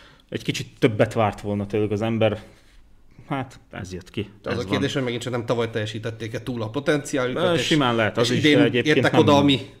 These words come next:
Speaker 1: Nem hiszem, mert azért ők
Speaker 2: De piszok jó,
Speaker 1: mond-
Speaker 2: hát azt tavaly megénékeltük a,
Speaker 1: Igen,
Speaker 2: a
Speaker 1: igen.
Speaker 2: elő-, de, vagy a, a egyenes kieséses szakaszban a Benficát, és a Portót is igazából.
Speaker 1: Mondhatjuk azért a Benficát, ö, ilyen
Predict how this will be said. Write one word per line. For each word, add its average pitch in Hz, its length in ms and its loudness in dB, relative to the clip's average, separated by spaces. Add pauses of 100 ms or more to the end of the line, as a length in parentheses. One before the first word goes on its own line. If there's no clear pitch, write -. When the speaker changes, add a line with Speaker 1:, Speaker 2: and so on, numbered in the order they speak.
(440)
Speaker 1:
Nem 175 140 6
hiszem, 131 280 4
mert 127 180 2
azért 123 340 4 (220)
ők 135 240 2 (480)
Speaker 2:
De - 180 -2
piszok 185 320 2
jó, 165 80 10
Speaker 1:
mond- - 160 4
Speaker 2:
hát 156 160 2
azt 160 120 0
tavaly 165 200 4
megénékeltük 127 640 0
a, 120 40 0
Speaker 1:
Igen, 117 180 0
Speaker 2:
a 123 240 -4
Speaker 1:
igen. 107 200 -4
Speaker 2:
elő-, 131 300 0 (320)
de, 127 160 -2
vagy 139 160 0
a, 131 180 2
a 127 80 -4 (340)
egyenes 147 340 2
kieséses 131 420 -2
szakaszban 120 440 -4
a 120 60 -2
Benficát, 120 460 -4
és 139 100 0
a 147 60 0
Portót 117 440 -2
is 117 100 -10
igazából. 113 640 -4 (120)
Speaker 1:
Mondhatjuk 135 460 2
azért 110 280 4
a 107 80 4
Benficát, 107 680 -2
ö, 107 240 0 (180)
ilyen 101 260 -4